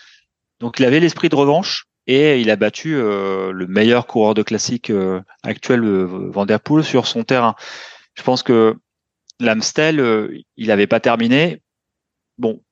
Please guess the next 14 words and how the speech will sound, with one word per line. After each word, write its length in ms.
il, 240
il 180
est 60
venu 240
parce 220
qu'il 220
avait 160
cette 180
ligne 200
à 100
son 160
palmarès 600
et, 160
euh, 240